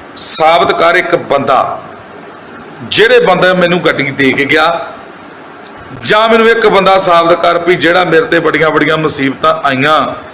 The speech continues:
ਬੰਦਾ ਇੱਕ ਵੀ ਮੇਰੇ ਘਰ ਆ ਕੇ ਮੇਰੇ ਬੱਚਿਆਂ ਦੇ ਸਿਰ ਤੇ ਹੱਥ ਰੱਖ ਕੇ ਕਿਸੇ ਨੇ ਕਿਹਾ ਹੋਵੇ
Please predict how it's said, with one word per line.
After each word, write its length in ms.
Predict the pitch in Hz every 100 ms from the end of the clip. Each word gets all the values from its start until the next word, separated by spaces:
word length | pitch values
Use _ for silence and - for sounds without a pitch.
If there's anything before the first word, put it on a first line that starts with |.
| - - - -
ਬੰਦਾ 540 | 123 165 165 185 175 -
ਇੱਕ 240 | 233 - 254
ਵੀ 160 | 254
ਮੇਰੇ 200 | 208 196
ਘਰ 340 | 196 190 160 156
ਆ 140 | 151
ਕੇ 300 | 156 165 151 - - - - -
ਮੇਰੇ 240 | 151 165
ਬੱਚਿਆਂ 360 | 180 160 165 170
ਦੇ 60 | 170
ਸਿਰ 180 | 170
ਤੇ 160 | 160 175
ਹੱਥ 200 | 160 165
ਰੱਖ 160 | 170 165
ਕੇ 80 |
ਕਿਸੇ 200 | 160 156
ਨੇ 100 | 151
ਕਿਹਾ 280 | 147 151 165
ਹੋਵੇ 200 | 156 139